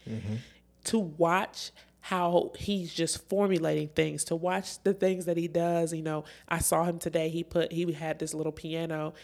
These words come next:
Speaker 2: and I literally, he was watching Sing too, and he had this piano in his hand. I literally watched him sing with the piano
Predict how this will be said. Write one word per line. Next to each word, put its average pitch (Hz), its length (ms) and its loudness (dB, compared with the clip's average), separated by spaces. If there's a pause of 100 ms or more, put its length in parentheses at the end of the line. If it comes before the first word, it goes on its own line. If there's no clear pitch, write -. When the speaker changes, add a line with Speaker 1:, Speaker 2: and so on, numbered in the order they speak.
(140)
Speaker 2:
and 160 140 0
I 160 80 -2
literally, 175 360 6
he 165 100 -2
was 165 140 -2
watching 170 380 -2
Sing 175 320 -2
too, 170 300 -2 (560)
and 160 460 -2
he 175 120 2
had 175 200 2
this 165 120 0
piano 196 420 0
in 170 80 -2
his 165 100 -4
hand. 165 300 -6
I 156 80 -2
literally 170 340 2
watched 165 340 0
him 165 120 -2
sing 185 300 -2
with 180 120 0
the 175 60 -2
piano 156 600 -8